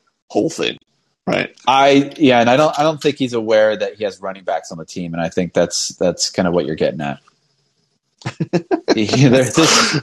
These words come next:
Speaker 2: there's this whole position squad he is completely unaware of.
Speaker 1: Well, yeah, I mean, he's a wide receivers coach. He played wide receiver in college. Do you think he's a fan of running backs? Like, come on.
Speaker 2: No.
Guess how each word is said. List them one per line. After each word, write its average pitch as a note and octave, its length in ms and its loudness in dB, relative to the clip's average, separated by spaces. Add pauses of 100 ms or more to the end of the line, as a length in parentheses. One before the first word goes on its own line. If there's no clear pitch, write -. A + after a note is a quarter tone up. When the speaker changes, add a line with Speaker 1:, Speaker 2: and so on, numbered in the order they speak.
Speaker 2:
there's D3+ 200 4
this C#3+ 160 0
whole F#3+ 280 2
position D#3 480 -4
squad A2 460 -2
he G#2 60 -6
is G2 100 -10
completely C#3+ 680 -2
unaware G#2+ 460 2
of. E2 180 -2
Speaker 1:
Well, F#3 420 2
yeah, G#3 520 6
I C#3 100 2
mean, D3+ 440 0 (100)
he's E3 300 0
a D#3 60 6
wide D#3 260 2
receivers E3+ 440 -4
coach. G3+ 240 -4
He A#2+ 80 -8
played - 240 0
wide C#3 200 2
receiver B2 360 -4
in F#2 80 -2
college. C#3 480 -6 (280)
Do - 80 -2
you D3+ 100 6
think G#3 240 0
he's A#3+ 180 0
a G#3 60 4
fan G#3+ 280 0
of D#3+ 100 -2
running F3+ 260 0
backs? F#4 480 -4 (160)
Like, G3+ 260 0
come F4 180 0
on. A3 420 2
Speaker 2:
No. F2+ 480 -4